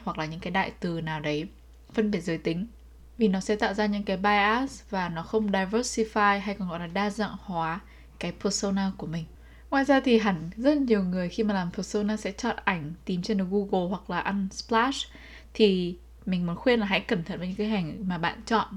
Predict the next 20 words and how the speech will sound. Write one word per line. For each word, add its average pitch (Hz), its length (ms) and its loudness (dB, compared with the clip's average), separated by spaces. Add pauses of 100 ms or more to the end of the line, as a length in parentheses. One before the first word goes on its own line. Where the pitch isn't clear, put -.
(120)
và 185 100 -4
hạn 190 340 -4
chế 185 200 -6
sử 190 200 0
dụng. 185 180 -4 (920)
Và 240 180 10 (120)
cũng 233 160 0
đừng 208 180 6
sử 151 200 -8
dụng 165 160 -4 (480)
ảnh 151 180 0
stock, 226 400 2 (560)
um, 165 420 0 (380)
bởi 180 160 -2
vì 170 400 0 (600)
nó 185 180 2
sẽ 208 240 2
khiến 175 380 -2
cho 208 360 0
bạn 208 240 4